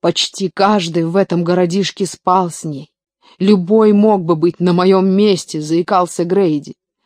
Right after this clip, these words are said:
«Но не каждый в этом городишке женится на моей дочери», — прорычал Росс. Он так резко выпустил парня, что тут чуть было не упал снова.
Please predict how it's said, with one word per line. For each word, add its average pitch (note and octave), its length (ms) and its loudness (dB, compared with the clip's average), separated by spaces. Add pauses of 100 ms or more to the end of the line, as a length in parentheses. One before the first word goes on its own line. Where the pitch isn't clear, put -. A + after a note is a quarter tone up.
(600)
«Но E3 400 -2
не E3+ 220 0
каждый E3 580 0
в E3 100 0
этом F3+ 400 0
городишке E3+ 760 0
женится F3 800 0
на F3 120 0
моей E3 440 0
дочери», — D#3+ 840 -2 (440)
прорычал D3 720 -4
Росс. D3+ 500 -12 (880)
Он F3 240 0
так - 260 -4
резко F#3+ 540 0
выпустил D#3+ 760 -2
парня, G3+ 680 0 (420)
что - 300 -10
тут - 240 -4
чуть G3 420 -4
было F#3+ 260 2
не F#3+ 200 2
упал F3 400 -2
снова. D#3+ 600 -4